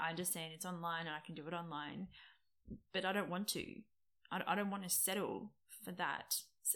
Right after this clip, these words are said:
like, look at the internet connection, right? If I could do, it, it's, it's unreliable. Whereas we're in person, it's, there's no distractions. There's no, like, "Oh, can you hear me?" Oh, oh, oh, and you have all that. I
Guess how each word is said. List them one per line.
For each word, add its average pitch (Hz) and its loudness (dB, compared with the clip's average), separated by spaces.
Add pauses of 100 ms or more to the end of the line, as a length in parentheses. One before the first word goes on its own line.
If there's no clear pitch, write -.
like, 196 2
look 214 2
at 269 6
the 233 6
internet 208 4
connection, - -4 (140)
right? 180 0 (360)
If 196 -2
I 208 4
could 202 4
do, 185 2
it, - -2
it's, - -2 (680)
it's 208 4
unreliable. 208 8 (720)
Whereas 208 2
we're 214 4
in 208 6
person, 208 2
it's, 180 2
there's 180 -2
no 214 4
distractions. - 2
There's 180 2
no, 202 6
like, 190 6
"Oh, 269 12
can 196 4
you 208 8
hear 220 10
me?" 196 8
Oh, - 8
oh, 254 12 (100)
oh, 254 6 (100)
and 202 4
you 196 4
have 196 4
all 190 4
that. 170 8 (460)
I 175 -4